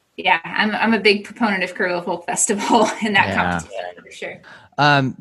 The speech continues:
Speaker 2: do you wanna play a song?
Speaker 1: Sure.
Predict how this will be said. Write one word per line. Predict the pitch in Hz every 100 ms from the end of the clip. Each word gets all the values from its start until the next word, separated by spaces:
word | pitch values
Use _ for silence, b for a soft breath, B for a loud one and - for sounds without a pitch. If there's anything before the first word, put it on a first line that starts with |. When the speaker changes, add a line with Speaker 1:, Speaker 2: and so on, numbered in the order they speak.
| 131
Speaker 2:
do | 147
you | 156 151
wanna | 147 156 160 151 147 143 139 _ -
play | - 151 147
a | 139 135
song? | - 143 151 254 240 _ _ _ _ _ _ _ _
Speaker 1:
Sure. | 554 523